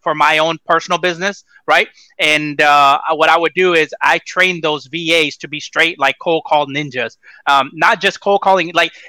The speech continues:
everyone says, "I got the best V As. I got the," no, like, these people have been trained by an ex car sales guy. Like, I have, all my V As have been with me for one year. I train them like car sales guy.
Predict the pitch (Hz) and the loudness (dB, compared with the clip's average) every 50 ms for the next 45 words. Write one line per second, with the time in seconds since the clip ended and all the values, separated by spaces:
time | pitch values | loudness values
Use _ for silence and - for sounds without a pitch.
0 | - - 208 233 262 277 254 254 240 214 - - 226 185 170 160 - 156 185 170 | -2 0 0 0 2 2 2 2 2 0 2 2 2 2 2 2 2 2 2 4
1 | 190 180 - 185 156 160 170 170 - - - 160 170 165 165 160 147 135 143 156 | 2 2 0 0 0 2 2 2 0 -2 -10 -8 -4 0 2 2 2 2 2 0
2 | 156 170 165 175 151 - - _ _ _ _ _ 165 180 196 190 180 165 147 147 | 0 0 -2 -2 -4 -6 -8 _ _ _ _ _ 0 2 4 4 6 4 2 0
3 | _ _ _ 151 131 190 226 208 - - 240 220 - 226 220 220 202 _ _ _ | _ _ _ -8 -6 -6 -6 -6 -4 -6 -6 -2 2 2 2 2 2 _ _ _
4 | _ - 180 170 165 151 175 160 - - 190 180 185 180 160 165 151 156 151 147 | _ 0 0 0 0 0 -4 -6 -4 -2 0 0 0 2 2 2 4 4 2 0
5 | - - 202 139 151 - - - - - 170 165 165 - - 160 143 135 - - | -2 -2 -2 -2 -2 -2 -6 -12 -4 0 0 0 0 0 -2 -4 -4 -4 -4 -2
6 | 147 131 123 113 120 123 135 139 - - - 151 160 180 180 180 175 _ _ _ | -2 0 0 -2 -4 -6 -6 -6 -6 -4 -2 0 0 2 0 -2 -10 _ _ _
7 | _ _ - 160 185 208 220 214 202 170 196 190 190 196 190 180 - 165 156 147 | _ _ 2 2 2 4 4 2 0 0 -2 0 0 0 0 2 -2 -2 -2 -2
8 | 180 180 185 175 165 185 175 - 170 151 143 156 170 180 185 180 175 170 160 160 | -4 -4 -4 -6 -8 -8 -10 -8 -8 -6 -2 0 0 0 0 -2 0 2 2 2
9 | 160 160 - _ _ _ _ - 151 156 156 - - 175 170 175 180 175 170 175 | 2 0 -2 _ _ _ _ -2 -2 -2 -2 0 0 0 0 0 -2 0 0 0
10 | 170 - - 165 156 156 - - 160 151 147 135 - 147 139 139 139 135 | -2 0 2 2 2 2 0 0 -2 -2 -2 0 0 2 2 2 2 0